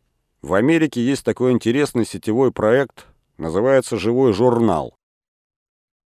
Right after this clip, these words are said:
Предлагаю использовать его, что называется, на полную катушку. Этот самый журнал — обыкновенный дневник человека в интернете — который может читать кто угодно и не просто читать,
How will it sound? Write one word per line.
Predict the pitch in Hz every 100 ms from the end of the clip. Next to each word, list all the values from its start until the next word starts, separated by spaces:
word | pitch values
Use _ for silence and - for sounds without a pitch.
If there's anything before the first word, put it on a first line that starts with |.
| _
Предлагаю | 92 113 147 165 165 147
использовать | - 160 165 135 135 120
его, | 120 123
что | - 113
называется, | 101 120 127 117 -
на | 110 110
полную | 123 120 113 113
катушку. | - 120 - 98 - - - _ _ _ _ _ _ _ _ _ _ _ -
Этот | 139 147
самый | - 156 151
журнал — | 123 151 160 165 90 _ _ -
обыкновенный | 113 120 170 190 175 151
дневник | 113 135 120 156 135
человека | - 110 110 139 - 113
в | 120
интернете — | - 123 135 160 151 - 71 - _ _ _
который | 95 113 123
может | 135 127 127
читать | - 131 147 127
кто | - 151
угодно | 139 120 131 156 131
и | - 113
не | 117
просто | - 165 - 101
читать, | - - 82 69